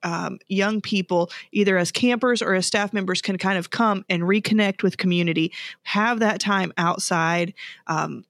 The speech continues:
you know, kind of experience, um, a life that can help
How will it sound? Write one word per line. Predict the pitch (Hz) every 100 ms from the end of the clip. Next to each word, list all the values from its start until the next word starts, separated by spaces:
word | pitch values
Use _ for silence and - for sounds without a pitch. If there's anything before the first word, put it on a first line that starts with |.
| _ -
you | 190
know, | 180
kind | 214
of | 208 180 - _ _ _ _ _ 196 190
experience, | - - 226 247 254 254 247 208 - - - - _
um, | 190 180 -
a | 180
life | 185 180 202 208 -
that | 214 190
can | 196
help | 180 214 226 226